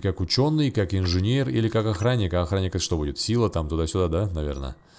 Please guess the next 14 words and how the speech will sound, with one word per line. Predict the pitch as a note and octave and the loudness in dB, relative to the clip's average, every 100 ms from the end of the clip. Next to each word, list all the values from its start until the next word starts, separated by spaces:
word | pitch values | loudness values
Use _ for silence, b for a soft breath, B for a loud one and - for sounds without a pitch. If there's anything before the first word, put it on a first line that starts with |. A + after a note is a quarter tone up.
| B B B B | B B B B
Охранник. | F#2+ F#2+ F2+ E2 D2 - | -2 0 2 4 2 0
Улучшите | F#2+ G#2+ G2 - G2 - F#2+ F2+ F2+ | 2 4 4 2 2 2 4 4 2
ваши | F#2 F2+ F#2 - | 2 2 2 0
физические | - F#2+ F2 - F2 | 0 0 0 -2 -2
данные, | D#2+ A2+ A#2 A2 F#2 | 0 0 2 2 2
навыки | F2+ G2+ F#2 F2+ | 2 2 0 0
обращения | E2+ E2+ E2+ - - F2+ E2 D#2+ D#2 | 0 2 0 0 0 0 0 -2 0
с | - F2+ | 0 0
огнестрельным | D#2 D#2+ - D2+ C#2+ | -2 -4 -4 -4 -4
оружием. | E2 C#3 G2 E2 | -2 -2 0 0
Это | D#2+ | -2
не | D#2+ | -2
надо | A#2+ C#3 | -2 0
щас. | - A#2 | 0 -2